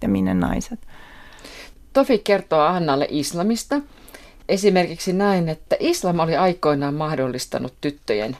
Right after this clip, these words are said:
Speaker 2: opiskelun arabimaissa.
Speaker 1: Kyllä. Eli mitä Annallekin selviää sit siinä itse asiassa naisten asema, hän on kuvitellut, että naisia alistetaan islamissa ja he,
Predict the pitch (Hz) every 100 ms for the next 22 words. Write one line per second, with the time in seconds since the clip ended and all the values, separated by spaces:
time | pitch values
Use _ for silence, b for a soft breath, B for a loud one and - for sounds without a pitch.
0 | - - 143 120 - 80 117 127 - 143
1 | 120 110 80 - - - - - _ _
2 | - 185 208 190 B B B B 214 202
3 | 202 190 214 214 180 165 190 185 220 214
4 | 202 175 165 185 - - 185 170 - 185
5 | - 175 175 170 - - B B 214 208
6 | 196 190 180 190 196 208 180 - - -
7 | 214 208 190 190 196 180 185 170 170 165
8 | - - - - 202 196 185 - 175 170
9 | 190 190 170 170 175 170 175 180 170 165
10 | - 165 156 180 160